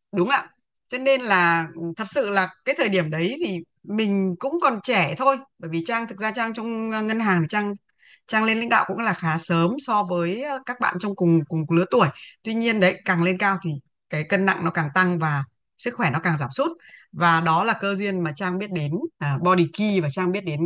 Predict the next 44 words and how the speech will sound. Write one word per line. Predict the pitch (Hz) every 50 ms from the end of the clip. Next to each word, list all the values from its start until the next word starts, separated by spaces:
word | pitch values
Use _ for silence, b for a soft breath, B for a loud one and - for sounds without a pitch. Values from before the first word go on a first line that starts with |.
| 190 254 262 -
Amway. | 180 175 175 180 190 185 175 _ _ _ _ _ _ b b b b b - 170
Thì | - 226 214 208 202 196 180
năm | 196 185 175 - 269 240
hai | 240 294 294
không | 294 269 254
mười | 226 196 - -
tám, | 180 160 156 160 175 311 330 _ -
thời | 254 185
điểm | 170 160 147 139
đấy | 139 143 156
là | 175 226 208
Trang | - 220 214 214
lên | 208 208 208 202
đỉnh | 185 147 143
điểm | 156 151 139 -
là | 143 147
Trang | 143 - 185
lên | 196 202 196
sáu | - - 151 160
mươi | 180 196
chín | - 180 165 165
cân. | 170 214 214 196 - _ _ _ _ _ _ _ _ _ _ _ _ _ _
Mà | - 208 185 180 175 175 - - _ _
<clears throat> | - 330 320 247 190 160 143 -
nó | 190 190 196 208 -
cũng | 311 320
đúng | 277 285 330
là | 359 330 226
nghĩa | 247 269 277 349
là | 330 -
kiểu | - 196 175
là | 170 165
rối | 151 175 220
loạn | 269 - 214
chuyển | - 180 151
hóa | 160 156 156 160
ấy. | 208 294 269
Bản | 202 156 135 -
thân | - 262 262 262
Trang | - 320 269 269 247
là | 196
một | 180 170 160 156
người | 170 175 170 165
mà, | 160 165 160 156